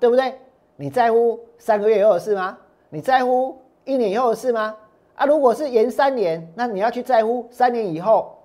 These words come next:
还会不会再延的事吗？当然不用在乎啊，对不对？更何况他三年之后可以再延，反正每次都延三年，感觉上呢，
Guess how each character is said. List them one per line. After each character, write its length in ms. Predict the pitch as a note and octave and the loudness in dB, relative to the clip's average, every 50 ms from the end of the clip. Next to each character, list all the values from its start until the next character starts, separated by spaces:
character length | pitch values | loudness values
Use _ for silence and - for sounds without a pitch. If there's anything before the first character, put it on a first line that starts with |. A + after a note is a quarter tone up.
| _ _ _ | _ _ _
还 160 | - F3+ F3+ | -6 -4 0
会 100 | A3+ C4 | 0 2
不 60 | A#3+ | 2
会 80 | B3+ B3 | 2 2
再 120 | B3+ B3 | 2 2
延 160 | A3 F#3+ F#3+ | 0 0 0
的 80 | F#3 G3+ | -2 -6
事 180 | G3 - C4 G#3 | -6 -4 -4 -4
吗？ 240 | G3+ F#3+ F3+ F3 - - _ _ | -4 -4 -6 -8 -12 -18 _ _
当 140 | - D4 C#4+ | -8 -8 -6
然 100 | C4 A#3 | -6 -6
不 120 | - B3 | -6 -6
用 120 | C4+ C4+ B3+ | -6 -6 -2
在 220 | C4 C#4 A#3+ A#3 | 0 0 0 0
乎 120 | G#3+ A#3 A#3 | 0 0 2
啊， 180 | A#3+ A3+ A3 G#3+ A3+ | 2 2 0 -2 -2
对 80 | - C4 | -2 -2
不 60 | B3+ | 2
对？ 180 | B3+ C#4+ B3+ - - - - _ | 2 0 0 0 -6 -18 -6 _
更 160 | D4 C4+ A3 | -2 0 2
何 120 | G3+ G3+ | 2 0
况 320 | G#3 A3+ A#3 F#3 E3 - - _ _ _ _ | 2 2 0 0 0 -4 -12 _ _ _ _
他 80 | F#3+ | -14
三 200 | F#3+ - A3+ A#3 | -4 -2 -2 0
年 140 | G#3 F#3 F3 | 0 -2 -2
之 80 | E3 A3+ | 0 0
后 80 | G#3+ | 0
可 100 | - G3+ | 0 0
以 60 | F#3+ - | -4 0
再 160 | - G#3+ G3 | 0 0 0
延， 160 | D3 A#2 - | 0 -4 -8
反 100 | - C3+ | -8 -6
正 160 | F3+ A#3 G#3+ | -6 -4 -4
每 160 | F3 D3 B2+ | -6 -8 -10
次 160 | B2+ - A#3 G#3+ | -8 -6 -6 0
都 160 | A3+ A3 G#3+ | 2 2 2
延 180 | F3+ D#3 D#3 | 2 0 -4
三 220 | D#3+ E3 F#3 G3 F#3+ | -4 -4 -4 -6 -6
年， 180 | D3+ G#2+ F#2 - _ _ _ _ _ _ _ _ _ _ _ _ | -6 -12 -16 -20 _ _ _ _ _ _ _ _ _ _ _ _
感 220 | - F#3 F#3 F#3 | -2 -2 0 0
觉 160 | F3+ G3 G#3+ | 0 0 0
上 240 | G#3+ A3 C4+ A#3+ G#3+ | 2 2 0 0 0
呢， 200 | G3+ G3 G#3 G#3 | -2 -6 -8 -10